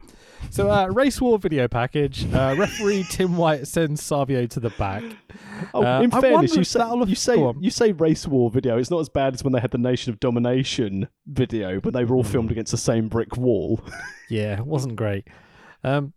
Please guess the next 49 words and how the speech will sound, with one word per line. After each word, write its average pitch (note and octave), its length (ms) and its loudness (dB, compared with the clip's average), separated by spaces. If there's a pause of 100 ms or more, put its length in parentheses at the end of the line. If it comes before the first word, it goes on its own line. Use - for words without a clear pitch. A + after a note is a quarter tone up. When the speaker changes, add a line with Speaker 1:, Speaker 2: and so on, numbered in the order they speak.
Speaker 1:
so D#3+ 80 -2
referee A#3 400 0
Tim G3 280 -2
Wa-, E3 260 0
Tim F3+ 240 -2
White B2+ 200 -2
immediately E3 440 -2
sends C3+ 340 -4
Savio C3 400 -2
Vega A2+ 320 -2
to - 140 -10
the G#2 60 -4
back. F#2 360 -10 (360)
Uh, E3+ 160 0
I F3+ 60 0
wonder D#4 280 0
if - 80 -4
that'll A3+ 240 -2
affect - 300 -4
the C4 80 -4
finish C#4 340 -2
of C4 80 -6
the D4 100 -2
match D4 400 -4
at G3+ 120 -2
some C3 200 -2
point, G#2 260 -4
Dax. G2 440 -8 (800)
Speaker 2:
All D3 180 4
I B2+ 60 2
could - 120 -6
think A2+ 160 0
of F2+ 60 -2
at F2+ 80 -16
this G#2+ 160 -2
stage G2+ 280 -2
is - 60 -12
going, A#2 280 -2
was A#3 120 -4
this E4 140 0
before F#3+ 400 2
or C3 180 4
after C#3 260 2
they G#2 120 -2
did F#2+ 140 -6
the G#2+ 80 -6
Tim G#2+ 340 -4
White F#2 320 -2 (260)
videos? F#2 720 -2